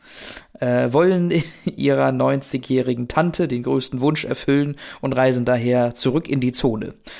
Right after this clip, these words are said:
Lutz und Löffler versuchen in Lutz auf Wall Street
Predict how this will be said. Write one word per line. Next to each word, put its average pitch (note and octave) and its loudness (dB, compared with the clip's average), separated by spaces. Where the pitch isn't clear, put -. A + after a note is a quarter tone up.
Lutz - 0
und B2+ -4
Löffler C3+ 2
versuchen B2+ -2
in A#2+ -2
Lutz B2 -2
auf C3 0
Wall C3 2
Street - -4